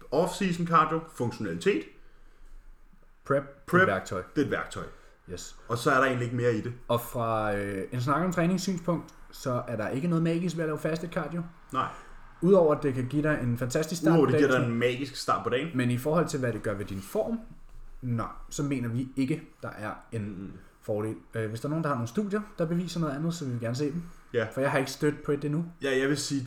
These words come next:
Speaker 1: de der med, det der med den, det er mest anekdoter, man hører om faste morgencardio.
Speaker 2: Ja.
Speaker 1: Og man kan sige, det er jo måske heller ikke tilfældigt, at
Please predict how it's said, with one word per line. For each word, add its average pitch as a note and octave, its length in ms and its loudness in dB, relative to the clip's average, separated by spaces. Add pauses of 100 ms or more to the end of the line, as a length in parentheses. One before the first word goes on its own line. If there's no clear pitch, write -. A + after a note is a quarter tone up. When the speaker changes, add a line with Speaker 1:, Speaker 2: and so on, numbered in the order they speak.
Speaker 1:
de - 80 0
der D#3+ 100 8
med, C3 140 0
det D#3+ 140 -2
der E3+ 60 2
med C3+ 120 2
den, A2+ 320 -4
det C#3 60 4
er C#3 40 2
mest E3+ 300 2
anekdoter, A#2+ 520 0
man A2+ 140 -2
hører G2+ 200 -4
om G2+ 80 -6
faste F#2 380 -6
morgencardio. F#2+ 540 -10 (100)
Speaker 2:
Ja. A2+ 60 -4 (220)
Speaker 1:
Og B2+ 100 0
man C3+ 120 2
kan C3 100 -2
sige, D3 180 0
det C3 80 -4
er D#3 40 6
jo D#3 60 4
måske D#3+ 240 0
heller E3+ 240 6
ikke D#3+ 120 0
tilfældigt, D3+ 500 0
at A2+ 140 -2